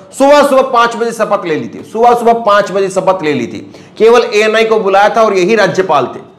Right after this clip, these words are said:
तो ऐसा ना हो कि इनको डर है कि कहीं जो है ये विधायक फिर से छिटक करके भाग ना जाए, इसलिए पहले बिल्डिंग तैयार करवाते हैं, बिल्डिंग तैयार करवाते हैं, इनको बिल्डिंग बनाने दो, मकान तैयार करने दो। जब मकान तैयार हो जाएगा,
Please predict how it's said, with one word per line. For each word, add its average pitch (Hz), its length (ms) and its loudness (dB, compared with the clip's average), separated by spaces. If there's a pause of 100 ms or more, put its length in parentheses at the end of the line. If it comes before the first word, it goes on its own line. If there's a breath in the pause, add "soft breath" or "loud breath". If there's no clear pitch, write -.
(1300 loud breath)
तो 220 80 2
ऐसा 254 400 2
ना 269 100 4
हो 262 300 4
कि 269 140 0
इनको 247 220 0
डर 233 240 2
है 233 220 2
कि 247 120 -6
कहीं 226 340 -2
जो 214 120 0
है 220 160 0
ये 233 80 4
विधायक 185 560 -4 (260 loud breath)
फिर 277 100 2
से 269 140 0
छिटक 220 320 -4
करके 214 180 2
भाग 160 300 0
ना 120 140 0
जाए, 90 180 -14 (440 loud breath)
इसलिए 269 280 0
पहले 240 280 2
बिल्डिंग 220 440 -2
तैयार 190 260 0
करवाते 110 420 -6
हैं, - 60 -20 (460 loud breath)
बिल्डिंग 254 360 0
तैयार 240 280 4
करवाते 208 400 2
हैं, 240 80 2
इनको 233 120 0
बिल्डिंग 208 400 -2
बनाने 202 360 0
दो, 233 120 2
मकान 220 400 0
तैयार 208 480 0
करने 214 280 0
दो। 254 500 0
जब 175 160 0
मकान 233 360 0
तैयार 220 380 0
हो 185 180 2
जाएगा, 185 680 0